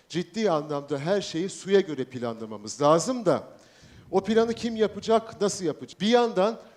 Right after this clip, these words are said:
su için savaş çıkacak, işte gıda için savaş çıkacak diyoruz. İşte pandemi ve küresel ısınma diye her söze böyle başlıyoruz. Hepiniz sıkıldınız, biz de dahil.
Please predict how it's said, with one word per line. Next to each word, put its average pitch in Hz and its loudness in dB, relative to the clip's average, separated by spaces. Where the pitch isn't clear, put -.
su 220 -8
için 214 -6
savaş 180 0
çıkacak, 147 -8
işte 139 -8
gıda 202 2
için 196 -4
savaş 190 -4
çıkacak 156 -8
diyoruz. 151 -8
İşte 185 -8
pandemi 214 -2
ve 196 -2
küresel 196 -4
ısınma 190 -8
diye 185 -2
her 196 6
söze 185 -6
böyle 185 -2
başlıyoruz. 143 -4
Hepiniz 220 2
sıkıldınız, 160 -8
biz 185 -2
de 143 0
dahil. 131 0